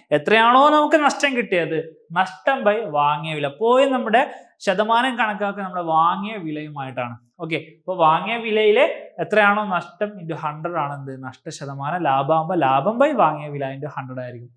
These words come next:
ഈ കാര്യം നിങ്ങൾ എന്ത് ചെയ്യുക, ഒന്ന് ഓർത്ത് വെച്ചേക്കുക, ഒന്ന് by heart ചെയ്യാൻ ഒന്നുമില്ല, just ഒന്ന് അറിഞ്ഞു വെച്ചാൽ മതി. ഓക്കെ, അങ്ങനെയാണെങ്കിൽ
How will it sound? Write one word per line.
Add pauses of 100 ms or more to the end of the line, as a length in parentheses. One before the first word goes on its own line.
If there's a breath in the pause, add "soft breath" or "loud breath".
(340)
ഈ
കാര്യം
നിങ്ങൾ
എന്ത്
ചെയ്യുക,
ഒന്ന്
ഓർത്ത്
വെച്ചേക്കുക,
ഒന്ന്
by
heart
ചെയ്യാൻ
ഒന്നുമില്ല,
just
ഒന്ന്
അറിഞ്ഞു
വെച്ചാൽ
മതി. (400)
ഓക്കെ, (1200)
അങ്ങനെയാണെങ്കിൽ